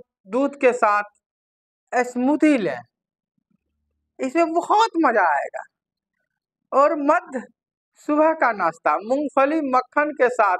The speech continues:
सेब के टुकड़े का आनंद लें। यह आपके, इसमें देखिए आपको nutrition, carbohydrate, protein, vitamin B twelve, सारा चीज़ इसमें आ जाते हैं। दोपहर का भोजन सब्जियों और छोटे साथ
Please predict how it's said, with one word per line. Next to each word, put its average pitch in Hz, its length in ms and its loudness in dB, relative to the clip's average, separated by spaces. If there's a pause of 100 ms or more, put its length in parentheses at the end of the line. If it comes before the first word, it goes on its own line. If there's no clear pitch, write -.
(120)
सेब - 480 0
के 302 200 -2
टुकड़े 254 460 -2
का 247 100 -2
आनंद 139 380 -4
लें। 123 200 -12 (500)
यह 262 100 -4
आपके, 277 400 0 (380)
इसमें 262 280 -6
देखिए 233 300 -4 (300)
आपको 220 500 -2 (160)
nutrition, 226 520 -4
carbohydrate, 214 720 0
protein, 214 380 -2
vitamin 202 360 -2
B 202 160 -12
twelve, 220 320 0 (640)
सारा 226 220 2
चीज़ 233 260 -10 (580)
इसमें 214 280 -6
आ 170 140 0
जाते 135 300 -4
हैं। 120 180 -12 (800)
दोपहर 202 400 0
का 247 180 0
भोजन 214 340 0
सब्जियों 247 640 0
और 262 220 4 (520)
छोटे 262 500 2 (1080)
साथ 208 320 0